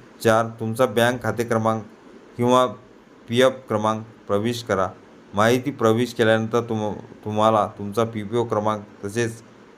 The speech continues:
तुमचा सदस्य आयडी आणि पेन्शन प्रकार प्राप्त होईल.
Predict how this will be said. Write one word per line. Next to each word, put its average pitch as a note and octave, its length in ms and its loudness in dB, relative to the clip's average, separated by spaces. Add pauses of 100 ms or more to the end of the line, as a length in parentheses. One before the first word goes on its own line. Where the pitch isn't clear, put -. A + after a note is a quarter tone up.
(240)
तुमचा A2+ 260 2
सदस्य A#2+ 420 4
आयडी A2 300 4
आणि A2 180 0
पेन्शन G#2+ 440 -2
प्रकार G#2+ 320 0
प्राप्त G2+ 380 0
होईल. G2 200 -2